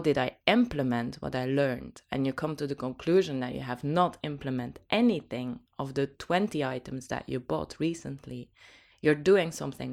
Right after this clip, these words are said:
wrong. And that's when I decided that I was only gonna apply just-in-time learning. So it's exactly the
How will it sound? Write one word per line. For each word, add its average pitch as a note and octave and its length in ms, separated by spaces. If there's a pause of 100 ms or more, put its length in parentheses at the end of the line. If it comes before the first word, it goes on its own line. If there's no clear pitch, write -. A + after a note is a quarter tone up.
(120)
wrong. C3 260 (580)
And D#3+ 140
that's A3 300
when F#3+ 120
I F3+ 100 (120)
decided F#3 400
that D#3+ 140
I D3 140
was C#3 120 (100)
only D3+ 400
gonna C#3+ 220
apply C3+ 360
just-in-time B2 720 (120)
learning. D3 340
So - 200 (420)
it's - 220
exactly D#3+ 540
the C#3+ 180